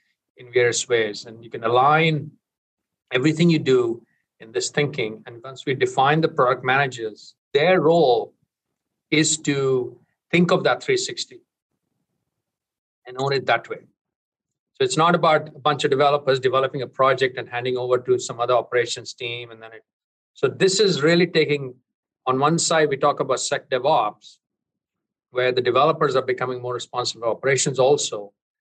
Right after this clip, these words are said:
But now we're taking this more holistically and saying, "Okay, now you're responsible solution, not just development, but the whole thinking strategy, pricing, deployment,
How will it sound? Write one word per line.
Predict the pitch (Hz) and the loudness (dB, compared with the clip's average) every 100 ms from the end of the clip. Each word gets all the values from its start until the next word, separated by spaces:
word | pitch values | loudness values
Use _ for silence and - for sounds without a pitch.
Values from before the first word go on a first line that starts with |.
| _ _ | _ _
But | - 117 | -10 0
now | 143 | 2
we're | 156 | 2
taking | 127 127 123 117 | 2 -2 -4 -12
this | 113 - | -10 -8
more | 127 131 127 | 0 0 2
holistically | 127 127 175 - 143 127 123 | 2 4 2 0 -4 -2 -6
and | 113 | -6
saying, | 135 123 | -10 -12
"Okay, | 113 113 | -12 -12
now | 113 123 | 0 2
you're | 135 135 | 4 4
responsible | 127 - 131 127 - 117 | 2 0 0 -2 -2 -6
solution, | - 113 120 135 - 110 101 _ _ _ _ | -6 -6 -6 -4 -6 -12 -16 _ _ _ _
not | 117 120 | -2 -2
just | - 92 - | 0 -4 -2
development, | 110 123 127 110 104 | 0 0 0 -6 -10
but | 107 - | -14 -12
the | 113 | -12
whole | - - 123 123 110 - _ _ _ _ _ _ _ _ _ | -10 -4 0 2 0 -6 _ _ _ _ _ _ _ _ _
thinking | - 139 143 | -4 -2 -2
strategy, | 131 - 131 127 123 117 123 | -4 0 2 2 2 0 0
pricing, | 117 120 117 113 - 117 107 - _ _ _ | 0 0 0 0 -2 -4 -6 -14 _ _ _
deployment, | - - 120 117 113 107 - | -18 -4 0 0 0 -4 -8